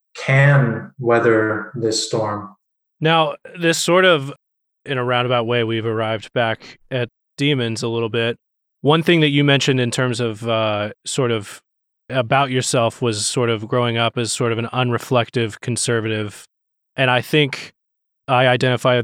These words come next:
Speaker 2: with that big time, where I kind of knew we, I was,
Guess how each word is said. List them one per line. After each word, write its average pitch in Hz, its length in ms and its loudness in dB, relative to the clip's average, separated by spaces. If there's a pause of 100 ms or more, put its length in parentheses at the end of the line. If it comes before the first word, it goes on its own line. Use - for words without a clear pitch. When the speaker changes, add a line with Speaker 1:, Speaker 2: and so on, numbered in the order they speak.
Speaker 2:
with 123 200 -2
that 120 200 2
big 135 180 2
time, 127 300 0
where 110 340 0 (520)
I 120 100 0
kind 120 240 0
of 107 80 -4
knew 113 500 -2 (460)
we, 110 360 -2
I 117 160 0
was, 120 340 0